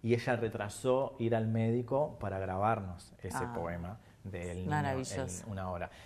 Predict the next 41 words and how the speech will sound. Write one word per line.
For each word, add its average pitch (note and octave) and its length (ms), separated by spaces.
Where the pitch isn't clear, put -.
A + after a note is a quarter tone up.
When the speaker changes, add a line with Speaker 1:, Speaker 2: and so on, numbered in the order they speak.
Speaker 1:
Eh, F#2+ 200
Speaker 2:
Maravilloso. C3 500
Speaker 1:
entonces, B2 300
claro, C3 400
bueno, C3 260
Cris C#3+ 240
desde E3 180
su D3+ 160
lugar C#3 240
más C#3 140
productora, C3+ 640
más A2 180
empresaria, C3+ 760
me A2+ 140
deja A#2+ 220
una B2 200
marca, A#2+ 520
este, G#2 380
desde G#2+ 220
ese A#2 200
lugar, B2+ 360
eh, G#2+ 220
China A#2+ 300
más A#2+ 220
desde, A#2 500
desde G#2+ 380
lo, G#2+ 320
desde A2 260
su G#2+ 140
humildad, A#2 560
desde A2 240
su G#2+ 220
trabajo, A2+ 540
desde A2 180
el G#2 120
tener G#2+ 280
cuidado G#2 340
con G2 220
esto A#2+ 400
y G2+ 40
demás. A#2 460